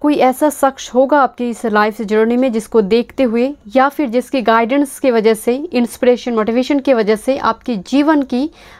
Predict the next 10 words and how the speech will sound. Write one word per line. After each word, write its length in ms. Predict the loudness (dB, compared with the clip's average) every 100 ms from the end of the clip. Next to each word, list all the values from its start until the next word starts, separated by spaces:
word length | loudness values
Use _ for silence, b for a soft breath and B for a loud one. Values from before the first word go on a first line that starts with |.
| B -2
path 400 | 2 2 0 -8
घूम 420 | -20 -6 -2 0
जाएगा। 500 | 0 0 0 -2 -8 -4 0
पहले 240 | 2 4
आप 80 | 2
भटकेंगे, 500 | -2 -2 -2 0 -2
compassion 520 | -2 0 0 0 -2
एनर्जी, 300 | 0 0 0
पहले 260 | 2 2
आप 120 | 2